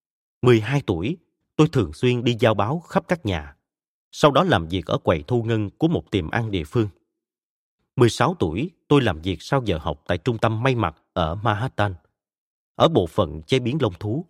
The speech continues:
lột da động vật. Đó là một công việc kinh tởm, và đã để lại những vết chai dày trên hai ngón tay cái của tôi. Tôi trải qua mùa hè nóng nực trong một xí nghiệp bóc lột nhân công tàn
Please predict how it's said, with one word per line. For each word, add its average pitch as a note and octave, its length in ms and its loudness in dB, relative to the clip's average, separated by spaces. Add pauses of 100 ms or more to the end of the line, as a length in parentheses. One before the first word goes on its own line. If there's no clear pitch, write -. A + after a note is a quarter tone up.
(120)
lột G#2+ 240 2
da B2 160 2
động D#2+ 240 -4
vật. E2+ 160 -6 (840)
Đó B2+ 160 4
là D#3 120 4
một F2 200 -6
công B2 160 0
việc - 340 -10
kinh D3 200 -10
tởm, F2+ 300 -4 (460)
và G#2+ 180 2
đã F#2 140 -4
để A2 160 0
lại F#2+ 240 0
những F#2 160 -8
vết F3+ 160 0 (120)
chai C3+ 260 0
dày D#2 320 -4 (280)
trên A2 200 -2
hai A#2 260 -6
ngón A2+ 200 -2
tay A2 140 -4
cái A#2 340 -6
của A#2+ 100 -4
tôi. G2+ 200 -2 (1500)
Tôi C#3 180 6
trải E2+ 220 0
qua A#2+ 160 2
mùa G2 180 -4
hè D2+ 220 -8
nóng G2 260 -4
nực A2+ 260 -2
trong C3+ 140 -4
một F2 160 -4
xí E3+ 140 -2
nghiệp D#3 240 -2
bóc F3+ 220 -2
lột F2+ 200 -2
nhân A2 200 0
công G#2+ 240 0
tàn D#2+ 220 -2